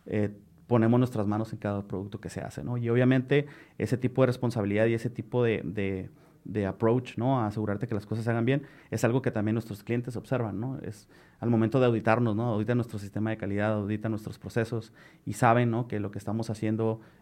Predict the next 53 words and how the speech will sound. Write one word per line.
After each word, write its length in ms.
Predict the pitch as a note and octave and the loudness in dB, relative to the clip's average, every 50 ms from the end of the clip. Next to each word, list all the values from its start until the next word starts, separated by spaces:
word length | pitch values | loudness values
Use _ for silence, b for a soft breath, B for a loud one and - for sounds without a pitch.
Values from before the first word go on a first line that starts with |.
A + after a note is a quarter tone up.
| B - | B -8
está 600 | - G#2 - - - G#2+ G#2+ G#2+ G#2 G#2+ F2+ - - - _ _ - | -6 -6 -4 2 4 4 6 6 4 4 2 -2 -10 -18 _ _ -20
un 80 | - - | -20 -20
poquito 320 | _ - - - - A#2+ | _ -14 -12 -4 0 0
más 160 | A2+ A2+ A2 A#2 | 0 2 0 0
arriba 280 | G2+ G#2 A2 A2+ A2+ | 0 0 0 0 0
de 80 | A2+ G#2+ | 0 0
lo 100 | G#2+ G#2 | -2 -4
que 80 | - | -4
a 20 | G2+ | -6
veces 260 | G2+ G2+ G#2+ A2+ - | -6 -6 -8 -8 -6
indica 260 | G#2+ G2+ G#2 - A2+ | -6 -6 -6 -6 -6
la 80 | G#2+ G2 | -6 -6
norma, 280 | G#2 G2+ G2+ G#2+ - | -6 -8 -10 -10 -10
¿no? 160 | - C#3 C3+ b b b b b b _ | -10 -10 -12 b b b b b b _
¿Por 140 | A2 A2 - | -10 -2 2
qué? 120 | D#3 D3+ | 2 2
Pues 220 | D3+ - C3+ A#2+ - | 4 2 -2 -2 -2
porque 460 | A#2 A2 - - A2+ G#2+ G#2 G#2 B B B B | -4 -4 -2 0 0 0 0 -2 B B B B
si 160 | - - B2 | -6 -6 -4
puedes 280 | A2 - A#2+ C3 C#3 C#3 | 0 4 4 4 4 2
hacerlo 260 | A#2+ - A#2 B2 D3 | 0 0 0 2 2
mejor 440 | D3+ A#2 G#2 - - D3 E3+ F#3 - | 2 0 0 -2 -2 -2 -2 -2 -2
y 220 | B2 A2+ G#2+ G#2 G#2 | -4 -4 -4 -4 -4
forma 340 | - - G#2+ A2 A#2+ A#2+ | -4 -2 0 0 0 0
parte 300 | A#2+ A#2+ A#2+ A#2+ - B2+ | 0 0 -2 0 0 0
de, 180 | A2+ G#2+ G#2 - | 0 0 -2 -4
de, 160 | G2+ G2 F#2+ | -4 -6 -6
de 160 | G#2 G#2+ G#2+ | -8 -10 -14
tus 180 | - - - - | -18 -18 -20 -10
procesos 360 | - F#2+ - - A2 B2 B2+ | -8 -6 -4 -4 -4 -4 -2
del 100 | A#2+ G#2+ | -2 -2
día 140 | G#2 A2 A2 | 0 0 -2
a 40 | A2 | -2
día, 140 | A2 G#2+ A2 | -2 -2 -2
¿no? 160 | B2 C#3+ C3+ B B B B | -4 -6 -8 B B B B
¿Cómo 260 | - A#2+ B2+ B2 B2 | 2 4 4 4 2
puedo 200 | - B2 A#2+ B2 | 2 2 2 4
mejorar 460 | B2 A#2 A#2 - A2 G#2+ G#2+ G#2+ G#2+ | 2 0 -2 -2 -2 -2 -2 0 0
mi, 240 | A2+ A#2+ A2+ A2 B B B B B B - | 0 0 -2 -2 B B B B B B -4
mi, 140 | - G2 | -2 0
mi 140 | - A2+ A2 | 0 0 0
proceso 380 | - - G#2 G2 G#2+ G2+ A2+ A#2 | 0 -2 -4 -4 -4 -4 -4 -6
actual? 380 | A2+ - B2+ C#3 F3 G#3 G3 - - | -2 2 2 2 2 2 -4 -8 -8
La 120 | G#2+ G#2 | -6 -6
mejora 240 | G#2+ G#2 B2 C3 C3+ | -4 -4 -6 -8 -6
continua, 340 | - G2+ - - G2 B1 A#1+ - - | -6 -6 -4 -4 -4 -4 -6 -6 -8
¿no? 120 | E3+ D#3+ b b b b b b _ | -8 -8 b b b b b b _
Y 120 | - A2 | 2 4
hay 60 | A2 A2+ | 4 4
veces 240 | A2+ A2 C#3 A#2+ B2+ | 4 4 2 2 2
en 80 | A#2 | 2
las 140 | A2+ G#2 - | 2 0 -2
que 360 | - A2+ G#2+ G#2+ G#2 G2+ G2+ | -2 0 0 0 0 0 -4